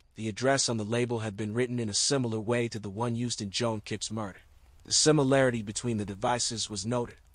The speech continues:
but investigators could find no connection between the two families to explain why they had been targeted and why such an extensive period of time had elapsed between the first and second bombs being delivered.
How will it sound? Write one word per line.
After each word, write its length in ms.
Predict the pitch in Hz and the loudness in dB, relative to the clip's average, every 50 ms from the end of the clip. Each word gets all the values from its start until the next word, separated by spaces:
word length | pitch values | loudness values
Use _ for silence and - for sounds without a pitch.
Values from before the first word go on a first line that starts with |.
| _ _ - | _ _ -12
but 120 | - 110 110 | -8 -8 -6
investigators 800 | 104 101 127 135 135 - - 117 104 123 120 120 113 110 - - | -4 0 0 2 2 0 -4 -4 -2 -2 -2 0 -2 -4 -4 -4
could 160 | - 113 - | -6 -6 -6
find 360 | - - 113 110 110 104 104 | -2 -2 -2 -2 -2 -2 0
no 160 | 120 127 127 | 0 0 0
connection 520 | - - 117 117 120 113 - - - 110 101 | -2 -2 -4 -2 -2 -2 -2 -4 -6 -6 -8
between 320 | 98 101 - - 113 107 | -10 -10 -8 -6 -6 -6
the 80 | 101 98 | -4 -4
two 200 | - - 143 131 | -4 -4 -4 -4
families 540 | - - 123 120 117 110 104 110 101 - | -2 -2 -2 -2 -2 -4 -6 -8 -8 -8
to 140 | - - 107 | -8 -8 -8
explain 500 | 101 - - - - 120 113 113 107 107 | -6 -6 -6 -6 -4 -4 -4 -4 -2 -2
why 180 | 113 123 131 127 | 0 0 0 2
they 140 | 123 120 117 | 0 0 -2
had 160 | 110 107 98 | -4 -4 -6
been 140 | 107 98 95 | -6 -8 -6
targeted 500 | - - 117 117 117 113 110 113 113 - | -4 -2 -2 -2 -4 -6 -8 -8 -8 -10
and 100 | - 101 | -10 -8
why 180 | 104 123 127 127 | -4 -2 -2 0
such 300 | 120 - - 117 - - | 0 -2 -2 -4 -4 -6
an 80 | 104 95 | -8 -8
extensive 580 | - - - - 127 123 120 - - 104 - | -8 -8 -6 -4 -4 -4 -4 -6 -8 -10 -10
period 400 | - - 131 123 123 120 120 110 | -6 -4 -2 -2 -2 -2 -4 -6
of 80 | 104 - | -6 -6
time 380 | - - 123 120 120 113 104 | -4 -4 -2 -2 -2 -4 -6
had 160 | 104 113 107 95 | -8 -8 -10 -10
elapsed 480 | 101 104 107 117 120 117 - - - | -10 -6 -4 -2 -2 -2 -4 -8 -12
between 300 | - - - - 117 107 | -14 -14 -12 -10 -10 -10
the 60 | 98 | -10
first 400 | - - - 120 117 110 - - | -10 -10 -8 -6 -6 -6 -8 -10
and 120 | - 98 - | -8 -6 -4
second 400 | - - 120 110 - 110 98 95 | -4 -2 -2 -4 -6 -8 -6 -4
bombs 360 | 117 117 117 113 110 98 - | -2 -2 -2 -2 -4 -6 -10
being 240 | - - 110 107 101 | -10 -8 -8 -8 -8
delivered. 480 | 98 104 104 107 113 104 - - - | -8 -8 -8 -6 -8 -8 -8 -12 -20